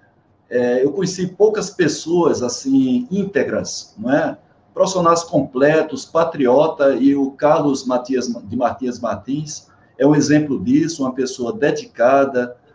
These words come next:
altamente íntegro, é, competente. Então, prestamos homenagem póstumas, infelizmente não tá mais conosco, não é?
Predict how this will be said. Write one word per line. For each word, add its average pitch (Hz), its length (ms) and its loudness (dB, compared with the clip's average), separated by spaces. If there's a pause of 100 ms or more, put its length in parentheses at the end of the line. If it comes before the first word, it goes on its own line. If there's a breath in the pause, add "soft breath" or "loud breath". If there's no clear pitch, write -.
altamente 147 800 4
íntegro, 139 840 0 (580)
é, 123 400 -2
competente. 151 840 0
Então, 151 400 -4 (500)
prestamos 165 580 0
homenagem 143 540 2
póstumas, 127 600 0
infelizmente 135 560 -2
não 131 140 -2
tá 131 120 -4
mais 127 220 -4
conosco, 127 680 -4 (340)
não 117 120 -6
é? 151 180 -4